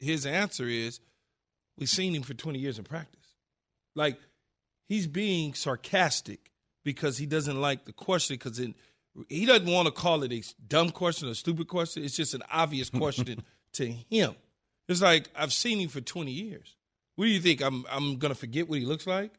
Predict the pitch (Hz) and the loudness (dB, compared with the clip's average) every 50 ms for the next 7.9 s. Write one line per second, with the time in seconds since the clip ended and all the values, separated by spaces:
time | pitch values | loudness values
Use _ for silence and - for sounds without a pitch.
0 | _ _ - 127 123 131 147 165 175 156 123 117 113 131 175 196 160 160 180 - | _ _ -6 -4 -2 2 4 4 4 2 0 -2 -2 0 0 0 -2 -4 -6 -10
1 | - _ _ _ _ _ _ _ _ _ 135 131 - - - 131 117 123 156 190 | -14 _ _ _ _ _ _ _ _ _ -6 -6 -4 -6 -6 -4 0 2 2 2
2 | 202 151 135 143 165 160 - - 139 127 123 - _ _ _ _ _ _ - 139 | 0 -2 -4 -6 -6 -6 -4 -4 -4 -4 -4 -8 _ _ _ _ _ _ -6 -2
3 | 127 - - - 180 160 160 165 170 190 202 175 143 135 123 120 110 117 - - | 0 0 2 4 4 4 4 2 0 -2 -2 -2 -2 -2 -2 -2 -4 -8 -14 -8
4 | - - 135 139 139 147 156 156 156 147 - - 135 131 139 143 147 160 151 135 | -2 0 2 2 4 4 4 6 4 4 2 2 0 2 4 4 4 2 2 -2
5 | - _ - _ _ _ - - - 175 160 151 - - 165 156 151 156 151 131 | -8 _ -20 _ _ _ -4 0 4 4 4 4 4 2 0 2 2 0 -2 -4
6 | - 151 151 151 160 - - 131 113 - - - 127 131 147 151 147 147 147 147 | -2 0 0 0 0 -2 -8 -10 -10 -8 0 2 2 4 4 2 0 0 -2 0
7 | 147 160 151 151 151 160 175 165 - - 151 135 127 131 147 156 151 | 0 2 2 2 0 0 -2 -4 -4 -2 0 0 0 0 -2 -4 -6